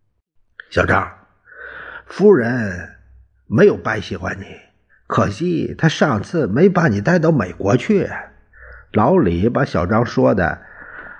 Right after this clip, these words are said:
脸红耳赤。算了算了，我生怕他们两个人吵起来，我们谈别的。老杨，我们上次买卖怎么样？哎，就在这一两天内就有好消息。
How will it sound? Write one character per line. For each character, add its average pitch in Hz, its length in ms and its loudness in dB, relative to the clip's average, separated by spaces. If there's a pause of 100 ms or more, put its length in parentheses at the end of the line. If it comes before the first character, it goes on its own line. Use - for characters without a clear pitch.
(280)
脸 95 320 0
红 123 260 4
耳 87 180 2
赤。 - 380 -4 (360)
算 - 240 -2
了 - 40 -2
算 - 200 -8
了， - 60 -12 (1000)
我 92 300 0
生 135 320 -2
怕 95 260 0
他 101 160 -2
们 101 100 0
两 82 160 -2
个 92 80 0
人 101 120 0
吵 95 260 -2
起 98 100 -2
来， 87 220 -6 (380)
我 95 180 0
们 101 220 -2
谈 101 260 -4
别 98 200 -2
的。 123 140 -2 (180)
老 101 140 -2
杨， 101 380 -4 (280)
我 113 100 -4
们 139 100 4
上 120 260 -2
次 - 160 -4
买 98 200 -2
卖 110 160 0
怎 127 120 -2
么 92 120 -8
样？ 104 340 -6 (1800)
哎， 101 320 0
就 143 160 4
在 135 180 2
这 135 120 4
一 165 180 6
两 98 240 2
天 165 220 2
内 202 280 2
就 120 140 -2
有 104 80 2
好 98 180 0
消 143 220 4
息。 175 260 0